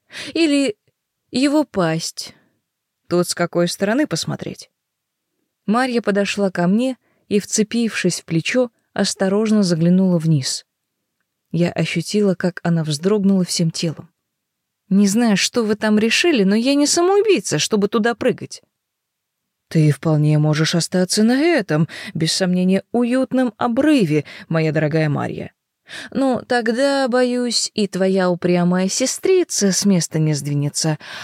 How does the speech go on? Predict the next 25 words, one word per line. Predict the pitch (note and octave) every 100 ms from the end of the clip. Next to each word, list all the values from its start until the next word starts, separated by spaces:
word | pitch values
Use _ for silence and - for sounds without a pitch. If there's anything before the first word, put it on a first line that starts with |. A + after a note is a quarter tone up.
| - -
а | G3 E3+
мне, | E3 G#3 D#4+ D#4+ C#4+ F3 - _ _ -
вот | D3+ -
незадача, | C#3+ D3+ D3+ - - F#3 - - - -
нужно, | C#4+ D4+ D4 C#4+ D#4
чтобы | - D4 A#3+ -
она | C4 B3+ B3+
вывела | G3+ A3 G#3 C4 C#4+
нас | D4 C#4+
в | F#3+
мир | E3 E3
живых. | E3+ B3 E4+ D4 - _ _ _ _ _ _ _ -
Так | D#4 -
что», | - C#4+ C#4 - _ _ _ _ _ _ -
он | F#3+ G3+
нагнулся | G3+ F#3+ G3 -
к | F3
лицу | F3 - G3
Марьи | G#3+ B3 A#3
и | A3+ -
понизил | G3+ G3 F#3 F3+
голос, | D#3+ C#3 B2 - - _ _ _ _ _ _ _ _ _ _
«ты | F#3+ F3+
шагнешь | - F3+ E3 F3+ G3 F#3+ D#3 -
туда, | - C3 A#2 A2